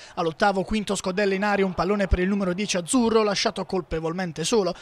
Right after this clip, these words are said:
che colpisce al volo e sfiora di un nulla la traversa. Al ventitreesimo è Mini Cuccia a provarci dalla distanza con un tiro che sfiora di un soffio il palo alla sinistra di Elezai.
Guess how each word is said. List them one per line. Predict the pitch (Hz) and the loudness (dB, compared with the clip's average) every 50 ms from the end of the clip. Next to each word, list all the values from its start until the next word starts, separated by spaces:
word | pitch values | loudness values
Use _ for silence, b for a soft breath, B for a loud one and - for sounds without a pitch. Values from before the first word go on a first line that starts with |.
| B B B | B B B
che | - 262 | -8 -4
colpisce | - 311 285 - - 175 151 - - 160 | -2 -2 -2 -2 -2 -2 0 0 0 -2
al | 151 160 | -4 -2
volo | 175 233 254 262 262 277 | 2 2 2 4 2 2
e | 269 | 0
sfiora | - - - 160 147 147 | 0 -2 -2 -6 -8 -6
di | 170 208 | -6 -6
un | 262 240 | -4 -4
nulla | 180 113 107 117 135 | -6 -6 -6 -6 -6
la | 151 - | -6 -4
traversa. | - 180 170 156 143 151 139 - - 160 156 - b b b b b b b b | -4 -2 -2 -2 -2 -2 -2 -4 -2 -4 -6 -8 b b b b b b b b
Al | - 190 | -4 -2
ventitreesimo | 185 214 202 202 180 180 170 196 208 180 202 190 | 0 -2 -2 -2 -4 -2 0 0 0 0 0 -2
è | 185 | -2
Mini | 180 196 190 175 | -2 -2 -2 -2
Cuccia | 165 - 226 208 - - 220 | -2 -2 -4 -2 0 2 2
a | 208 | 2
provarci | - 143 151 175 180 170 - - | 2 0 -2 0 0 0 -2 -4
dalla | 175 165 160 | -4 -4 -4
distanza | 151 156 151 - - 226 208 208 196 - 214 | -4 -4 -2 0 0 2 2 0 -2 -2 -2
con | 196 - 214 | -2 -2 -2
un | 226 226 | -2 -4
tiro | 220 - 190 143 131 | -6 -6 -6 -6 -6
che | 147 - 214 | -4 -4 -4
sfiora | 202 - - 139 110 117 120 | -4 -4 -4 -8 -8 -8 -8
di | 135 170 196 | -4 -2 -2
un | 208 208 | -2 -2
soffio | - - 233 226 214 - - 262 | 0 2 2 2 2 0 -2 -2
il | 233 | 0
palo | - 190 135 135 139 | 0 0 0 0 0
alla | 147 165 175 | 0 0 -2
sinistra | - - 202 131 117 - - - 151 | -2 -2 -4 -4 -6 -6 -6 -6 -6
di | 151 160 170 | -6 -4 -4
Elezai. | 170 180 190 175 165 156 135 135 139 139 143 | -2 -2 -2 -2 -2 -2 -2 -2 -4 -4 -6